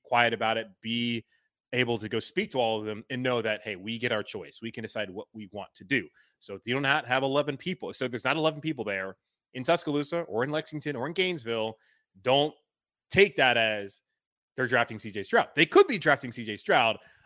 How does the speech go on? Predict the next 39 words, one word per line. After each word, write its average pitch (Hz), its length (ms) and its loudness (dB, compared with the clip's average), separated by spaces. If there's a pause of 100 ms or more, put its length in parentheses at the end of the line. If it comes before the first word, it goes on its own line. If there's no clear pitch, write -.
(120)
I 277 100 6
don't 202 80 6
think 175 100 -4
they're 160 100 0
drafting 139 320 2
C 123 120 -8
J 120 100 -4
Stroud 117 320 -2
because 107 400 -6 (100)
eleven 110 340 -4
people 104 280 -10
were 101 120 -8
there 101 160 -4
at 90 60 -10
his 90 100 -16
pro 110 220 -2
day 92 300 -8 (240)
and 117 100 -6
had 104 140 -2
dinner 110 220 -2
with 95 100 -10
him 92 300 -10 (220)
on 120 100 -6
Tuesday 104 300 -6
night 95 260 -8 (100)
in 113 120 -12
Columbus, 98 320 -8
Ohio. 92 300 0 (320)
They're 117 120 -4
gonna 104 120 -4
take 180 260 4
him 107 140 -4
because 101 220 -8
they 104 80 -4
think 104 160 -8
he's 98 80 -10
a - 40 -16
good 95 140 -14
player. 107 480 4